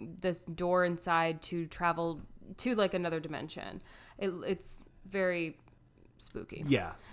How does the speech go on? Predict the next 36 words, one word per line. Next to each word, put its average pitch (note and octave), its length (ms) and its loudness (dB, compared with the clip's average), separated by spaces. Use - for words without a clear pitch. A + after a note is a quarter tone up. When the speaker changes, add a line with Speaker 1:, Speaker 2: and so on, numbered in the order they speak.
Speaker 1:
Um, F#3+ 260 6
and G#3+ 160 4
then G3+ 220 6
John A3+ 380 6
is G3+ 180 2
manipulating F#3+ 600 4
White E3+ 260 6
into E3+ 240 0
going F3 360 6
inside, D#3+ 600 4
where E3+ 300 2
a E3+ 100 2
waiting F3 360 2
Appleton E3 420 -2
kills A3+ 360 0
him. - 280 -4
And F#3+ 240 4
then, F3+ 420 4
um, F3 260 2
Appleton F#3 440 2
explodes G#3 560 2
into G3 220 2
a F3+ 60 0
swarm F#3 380 2
of E3+ 100 -2
demonic F3 500 2
insects F#3 680 0
who F#3 120 0
then F3 240 2
possess E3+ 480 -2
Fred, F#3+ 480 4
causing F3 440 2
David E3 400 -2
to - 140 -8
kill F#3+ 280 -2
him. G3+ 300 2